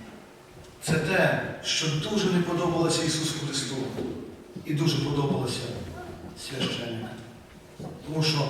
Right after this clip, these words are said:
вони могли говорити все те, що говорив Мойсей, а робити зовсім інше. Отже, перше, це прірва між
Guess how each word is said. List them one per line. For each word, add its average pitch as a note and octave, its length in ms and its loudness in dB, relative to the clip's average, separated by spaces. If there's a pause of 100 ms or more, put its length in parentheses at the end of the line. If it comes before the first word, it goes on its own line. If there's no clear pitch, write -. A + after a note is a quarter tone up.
(260)
вони D#3 180 4
могли D3 240 8
говорити C#3 680 2 (240)
все - 140 -4
те, C#3+ 180 0
що - 200 0
говорив C3 300 0
Мойсей, B2+ 540 2 (360)
а A#2+ 60 -4
робити B2 540 0 (560)
зовсім C3 520 0
інше. B2+ 300 0
Отже, B2+ 120 -2
перше, C#3 540 4 (380)
це D3 80 2
прірва D#3 500 6 (120)
між C#3+ 180 6